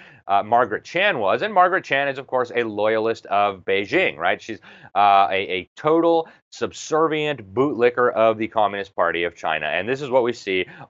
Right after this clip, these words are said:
over and over and over again. Uh, now we have the World Health Organization using a phony crisis, a largely manufactured hysteria, to attack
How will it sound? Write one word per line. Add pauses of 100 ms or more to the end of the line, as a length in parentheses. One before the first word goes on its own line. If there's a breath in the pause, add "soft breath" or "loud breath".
over
and
over
and
over
again. (680 loud breath)
Uh,
now
we
have
the
World
Health
Organization
using
a (120)
phony
crisis,
a
largely
manufactured
hysteria, (320 soft breath)
to
attack